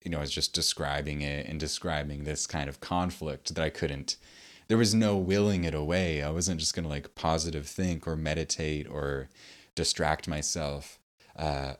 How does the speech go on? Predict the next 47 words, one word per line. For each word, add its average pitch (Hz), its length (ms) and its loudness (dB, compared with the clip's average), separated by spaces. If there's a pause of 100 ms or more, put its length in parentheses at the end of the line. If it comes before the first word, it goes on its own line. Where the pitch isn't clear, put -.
(100)
away 85 540 4
from 78 300 -4
this 76 200 0
emotional 80 680 -2
unease 76 640 -4
and 76 120 -4
unrest 76 720 -4 (420)
that 67 100 -6
was 71 140 -6
just 71 380 -4 (200)
getting 80 200 2
stronger. 69 640 -4 (840)
And 85 100 -4
she 78 180 0
asked 71 280 -2
me, 78 120 -4
"Well, 78 340 -4
why 78 340 -4
are 78 80 0
you 76 460 -2 (440)
putting 82 240 0
it 80 80 2
off?" 90 320 -2
Like, 80 220 -4 (520)
I, 101 140 4
I 110 60 4
think 151 180 4
I 127 60 8
told 95 380 4
her 73 340 -2 (400)
that 87 120 4
it 82 140 4
was 78 160 -2
because 82 420 0
of 73 140 -2
fear 71 680 -2
and 76 140 -4
insecurity. 71 800 -4
And 71 100 -8
she - 120 -2
said, 76 220 -2
"Well, 76 120 -2
what 78 160 0
are 76 60 -2
you 71 160 -4
afraid 104 360 2
of?" - 280 -12